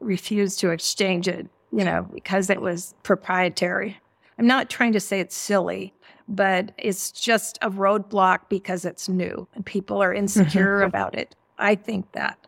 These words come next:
Speaker 1: That's my personal views. And, uh, to get sued because the, the person used the exact same algorithms to turn you down in the first place,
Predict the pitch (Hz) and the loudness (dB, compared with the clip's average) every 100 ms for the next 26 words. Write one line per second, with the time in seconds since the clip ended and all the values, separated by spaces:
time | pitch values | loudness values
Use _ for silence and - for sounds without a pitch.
0 | _ - 190 - 208 180 - 180 175 - | _ -6 -4 2 2 2 2 2 2 -2
1 | 190 190 - - - _ _ _ _ _ | -6 -8 -10 -10 -12 _ _ _ _ _
2 | _ - 208 202 196 190 185 180 180 - | _ -2 2 4 4 4 4 4 2 -2
3 | - - 214 214 208 - - 254 262 247 | -8 -8 0 0 0 -4 0 2 4 2
4 | - 233 226 220 202 - - _ 233 208 | -2 -8 -2 -2 -2 -10 -20 _ 0 0
5 | 214 _ _ - - - - 285 339 - | -4 _ _ -4 -4 -2 4 6 6 2
6 | 220 190 190 214 214 196 220 214 - - | 2 2 0 2 2 2 2 2 -2 0
7 | 240 269 - - 226 196 226 330 262 202 | 0 0 -2 0 2 4 4 4 2 2
8 | 190 208 226 - 214 - 247 240 240 233 | 2 2 0 0 -2 2 2 2 2 4
9 | 269 269 262 262 415 494 - - - - | 2 0 -2 2 4 2 -2 -4 -6 -12